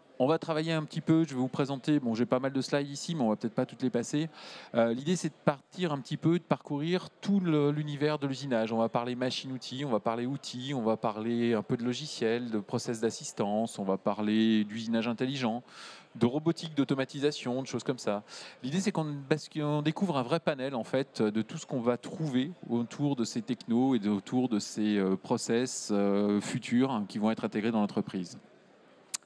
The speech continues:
Alors pourquoi on en arrive là en fait ? Pourquoi est-ce qu'on en arrive à discuter, euh, de ces évolutions de marché ? Pourquoi on ne fait pas complètement des pièces simplement à partir de machines comme on savait les faire, euh, sans aucun lien avec des fichiers intelligents, des systèmes, euh, C A O, D A O, des liaisons entre toutes les données ?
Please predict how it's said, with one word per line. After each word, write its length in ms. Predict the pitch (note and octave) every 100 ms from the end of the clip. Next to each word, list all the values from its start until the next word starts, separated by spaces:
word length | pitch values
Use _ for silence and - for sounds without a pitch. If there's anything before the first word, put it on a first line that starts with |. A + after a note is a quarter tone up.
| - - - - - - - - -
Alors 180 | C3+ C#3+
pourquoi 240 | F#3+ G3+
on 80 | A3
en 100 | F3
arrive 240 | D3+ D3 C3
là 140 | C#3
en 80 | C3
fait ? 260 | A2+ G#2+
Pourquoi 260 | - A#2+ C#3+
est-ce 100 | C3
qu'on 120 | C3
en 120 | A#2+
arrive 400 | A#2 A#2 C3+ C#3
à 160 | G#2+ A#2
discuter, 680 | A2+ - A#2 C3 C3+ C#3 B2
euh, 160 | G#2+
de 300 | G#2 G#2+ A2
ces 240 | G#2+ A#2 A2
évolutions 400 | A#2 A#2+ - A#2+
de 40 |
marché ? 340 | A#2 G#2 - E3
Pourquoi 220 | B2+ -
on 40 |
ne 40 | A#2
fait 100 | A2+
pas 160 | -
complètement 500 | A2 A#2 A2+ A2 B2
des 120 | B2+ G#2+
pièces 280 | - A#2+
simplement 540 | - A2 - A2 A#2 A#2+
à 60 |
partir 280 | G2+ G2+ -
de 120 | G#2
machines 400 | G#2+ G#2+ - B2+
comme 140 | A2+ G#2+
on 100 | G#2
savait 220 | A2 G2+
les 100 | G#2
faire, 480 | F#2+ B2 B2+ B2+ G#2
euh, 40 |
sans 280 | G2+ A#2 G#2+
aucun 200 | A2 A2+
lien 240 | A2+ A#2
avec 220 | A2 G2+ G2+
des 80 |
fichiers 480 | G2+ - - - A#2
intelligents, 680 | A2 G#2 G#2+ G2+ G2+ A2+ A#2+
des 100 | A2
systèmes, 580 | - - - A2 A2 G#2
euh, 160 | G2
C 220 | G2 - G#2
A 80 |
O, 180 | G2+ A2
D 140 | G#2+ G2+
A 100 | G#2+
O, 220 | G#2+ A#2+
des 140 | A2+
liaisons 400 | G2 G#2+ G2+ A#2
entre 160 | G#2+ G2
toutes 160 | - G#2+
les 80 |
données ? 320 | G2+ G2+ B2+